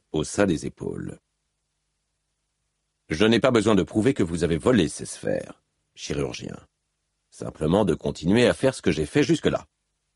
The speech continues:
Je sais que votre famille mange des restes. Combien de temps allez-vous continuer à la faire souffrir, par orgueil ? »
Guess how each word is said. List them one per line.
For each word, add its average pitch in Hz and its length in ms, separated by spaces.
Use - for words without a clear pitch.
Je 67 160
sais 78 180
que - 120
votre - 220
famille 110 400
mange 95 260
des 76 120
restes. - 500
Combien 165 260
de 175 60
temps 202 200
allez-vous 156 260
continuer 151 360
à 170 60
la 151 100
faire - 200
souffrir, 76 640
par 82 160
orgueil ? » 50 640